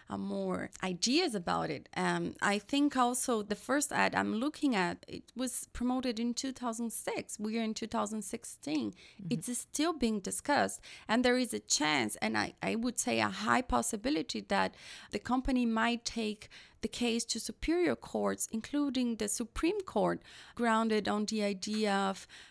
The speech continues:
Speaker 1: freedom commotion of expression, which they say it's protected by the Constitution as category of free speech. So, uh, the case might even have more decisions. We don't know what's gonna happen, and I hope that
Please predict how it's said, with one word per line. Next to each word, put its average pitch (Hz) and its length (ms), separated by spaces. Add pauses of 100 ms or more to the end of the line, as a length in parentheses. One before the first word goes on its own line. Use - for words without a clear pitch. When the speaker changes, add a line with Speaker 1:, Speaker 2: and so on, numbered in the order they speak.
Speaker 1:
freedom 240 600
commotion 214 840
of 196 220
expression, 190 920 (420)
which 208 500 (200)
they 202 640 (120)
say 214 460
it's 202 400
protected 196 560
by 208 160
the 196 120
Constitution 214 800
as 185 220
category 254 600
of 185 100
free 240 280
speech. - 520 (320)
So, 226 440 (100)
uh, 220 40
the 226 120
case 330 320
might 294 300
even 320 320
have 277 360
more 285 640
decisions. 226 580
We 240 140
don't 247 240
know 262 380
what's 208 320
gonna 208 240
happen, 214 460
and 190 120
I 190 80
hope 233 600
that - 260